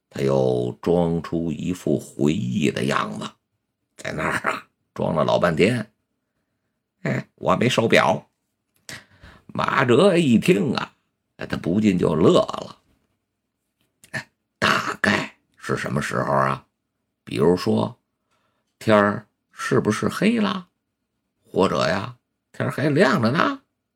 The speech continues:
？”“天儿没黑。”孩子呀，一下就喊起来了。“那么说，这个天儿还亮着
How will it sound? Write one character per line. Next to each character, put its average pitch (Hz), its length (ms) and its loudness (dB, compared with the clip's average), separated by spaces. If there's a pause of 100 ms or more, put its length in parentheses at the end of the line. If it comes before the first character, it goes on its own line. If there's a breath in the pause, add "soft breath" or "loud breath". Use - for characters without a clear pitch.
(720)
？”“天 320 180 4
儿 320 40 -6
没 320 140 2
黑。” - 420 0 (640)
孩 - 320 -4
子 160 80 -2
呀， - 420 -6
一 - 160 -2
下 95 200 -2
就 85 100 2
喊 - 260 -2
起 156 80 6
来 78 180 4
了。 78 260 -4 (1120 loud breath)
“那 65 140 -4
么 64 120 -4
说， 67 580 -4 (300)
这 - 100 -20
个 - 80 -12
天 - 220 2
儿 180 260 -2 (220)
还 - 180 -18
亮 95 480 0
着 113 300 0